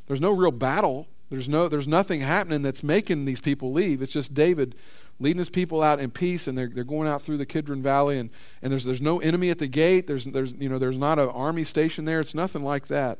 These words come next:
It's just the king vacating his palace and his crown, and everybody that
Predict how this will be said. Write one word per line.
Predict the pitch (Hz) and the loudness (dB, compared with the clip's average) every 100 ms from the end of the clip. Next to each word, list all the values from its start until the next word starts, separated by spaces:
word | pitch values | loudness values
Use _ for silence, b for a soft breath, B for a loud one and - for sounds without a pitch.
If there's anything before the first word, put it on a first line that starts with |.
| - b b b b | -12 b b b b
It's | - 131 | -2 0
just | 156 147 | 0 -2
the | 127 | -4
king | - 165 135 | -2 -2 0
vacating | 135 131 151 147 | 0 0 0 0
his | 127 | -4
palace | - 151 143 143 139 | -4 -2 0 0 -4
and | |
his | 123 - | -8 -8
crown, | - 147 143 | -4 -2 -2
and | 127 | -2
everybody | 117 147 147 147 143 | -4 -4 -2 0 0
that | 127 | -2